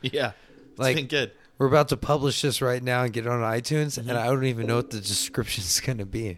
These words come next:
Speaker 1: I just, I mean, from fly fishing to Trump to pubic hair.
Speaker 2: That's just
Speaker 1: <laughs>
Speaker 2: me from fly fishing to Trump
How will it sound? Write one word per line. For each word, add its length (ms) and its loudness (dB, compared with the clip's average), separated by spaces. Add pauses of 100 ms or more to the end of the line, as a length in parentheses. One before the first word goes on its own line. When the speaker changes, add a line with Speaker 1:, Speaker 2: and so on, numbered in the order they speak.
Speaker 1:
I 120 -2
just, 400 -6 (760)
I 140 0
mean, 220 -4
from 380 -4
fly 260 2
fishing 400 -4
to 100 -4
Trump 400 -6
to 560 -8 (880)
pubic 360 -2
hair. 220 -2
Speaker 2:
That's 280 6
just 240 8
Speaker 1:
<laughs> 40 6
Speaker 2:
me 220 8
from 580 4
fly 340 6
fishing 460 4
to 140 4
Trump 480 4